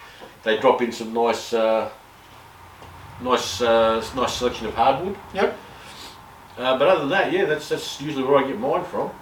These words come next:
Speaker 2: So you speaking about where you're working, Chris?
Speaker 1: Yep.
Speaker 2: Now this, this is off a pallet, isn't it?
Speaker 1: Uh, that was before it actually made the pallet. They, they get pallet loads of timber to make pallets out of.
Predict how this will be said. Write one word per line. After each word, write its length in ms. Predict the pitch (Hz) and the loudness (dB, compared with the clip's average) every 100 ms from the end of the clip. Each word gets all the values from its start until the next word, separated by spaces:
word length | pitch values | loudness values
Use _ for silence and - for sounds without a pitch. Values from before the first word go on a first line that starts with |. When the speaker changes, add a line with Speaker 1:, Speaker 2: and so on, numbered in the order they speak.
| - - - - | -20 -20 -20 0
Speaker 2:
So 180 | 247 226 | 10 12
you 200 | 226 269 | 12 8
speaking 300 | - 220 214 | 8 8 8
about 300 | 185 180 180 | 8 10 10
where 120 | 170 | 8
you're 140 | 160 151 | 6 6
working, 480 | 202 262 170 143 - | 8 8 6 -2 -4
Chris? 320 | 147 - - - | -6 -6 -8 0
Speaker 1:
Yep. 160 | 151 | 0
Speaker 2:
Now 120 | 190 202 | 4 4
this, 220 | 247 - | 4 2
this 160 | 233 226 | 0 2
is 120 | 175 | 8
off 180 | 196 165 | 8 8
a 60 | |
pallet, 440 | - 185 - - - - - - - - - - - - - - - | 6 10 10 8 2 -14 -20 -20 -20 -20 -20 -20 -20 -20 -20 -20 -10
isn't 120 | 196 175 - | -2 0 -2
it? 40 | - - - - 120 | -10 -20 -20 -10 6
Speaker 1:
Uh, 720 | 131 139 143 143 143 143 143 | 10 12 10 8 8 8 8
that 120 | 147 156 | 4 2
was 120 | 135 | -2
before 580 | 120 131 - 147 139 110 110 117 | -6 -8 -2 2 2 2 -2 0
it 140 | 120 | 0
actually 320 | 123 - 117 | 0 -2 -2
made 180 | 117 123 | 0 0
the 40 | 107 | -2
pallet. 380 | - 104 101 113 | 0 0 0 0
They, 180 | 151 160 | 2 4
they 220 | 165 185 | 6 6
get 260 | 170 - - | 4 -2 2
pallet 320 | 156 175 - | 6 6 6
loads 340 | 123 127 139 | 6 6 4
of 160 | 107 - | -4 -6
timber 440 | - 175 135 117 - | -2 0 2 2 0
to 80 | 123 | 0
make 240 | 123 117 | 0 0
pallets 360 | - 143 135 - | 2 4 4 -2
out 160 | 95 | -2
of. 80 | 87 | -4